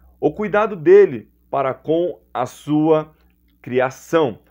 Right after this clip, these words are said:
Um outro ponto da graça comum é que o homem, mesmo não tendo sido regenerado, ele pode gozar dessa graça comum a partir dos seus relacionamentos.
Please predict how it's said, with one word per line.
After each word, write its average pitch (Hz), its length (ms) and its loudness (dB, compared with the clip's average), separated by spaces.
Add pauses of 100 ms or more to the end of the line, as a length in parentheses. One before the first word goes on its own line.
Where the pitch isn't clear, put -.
(280)
Um 160 120 -4
outro 247 240 -2
ponto 196 340 0
da 160 120 0
graça 143 360 -6
comum 135 560 -8 (120)
é 117 120 -8
que 180 160 -14
o 170 60 -8
homem, 175 280 -4
mesmo 180 640 -4
não 160 260 -6
tendo 156 280 -10
sido 131 480 -8 (460)
regenerado, 160 760 -2 (280)
ele 131 120 -8
pode 202 280 -4
gozar 180 380 2
dessa 156 280 -4
graça 143 380 -4
comum 156 480 -6 (340)
a 127 100 -6
partir 160 420 -2
dos 180 200 -8
seus 175 540 -2 (320)
relacionamentos. 165 1080 -4